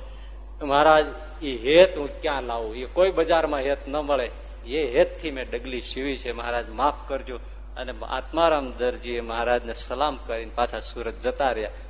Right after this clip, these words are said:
પણ એવી ડગલી બનાવવાનું કોઈ કામ થયું નહીં. હેત આપે છે,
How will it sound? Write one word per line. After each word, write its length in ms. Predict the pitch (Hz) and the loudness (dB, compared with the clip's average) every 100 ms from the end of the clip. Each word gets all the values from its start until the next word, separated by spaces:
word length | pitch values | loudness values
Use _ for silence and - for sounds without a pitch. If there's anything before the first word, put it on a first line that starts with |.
| - | -8
પણ 180 | 117 113 | -8 -4
એવી 180 | 120 | -6
ડગલી 400 | 113 113 113 127 | -4 -4 -4 -4
બનાવવાનું 680 | 120 110 113 113 110 110 104 | -2 -4 -2 -2 -2 -4 -8
કોઈ 160 | 117 110 | -4 -4
કામ 360 | - 113 104 107 - | -4 -6 -6 -8 -10
થયું 240 | 107 110 - - - - | -8 -6 -8 -12 -14 -14
નહીં. 200 | - - - - - - - - - - - - - - - - - | -14 -14 -16 -16 -16 -16 -16 -16 -14 -14 -14 -14 -14 -14 -14 -14 -2
હેત 260 | 131 143 | 0 2
આપે 260 | 139 135 151 | 0 0 -2
છે, 480 | 147 160 175 - | 0 0 0 -8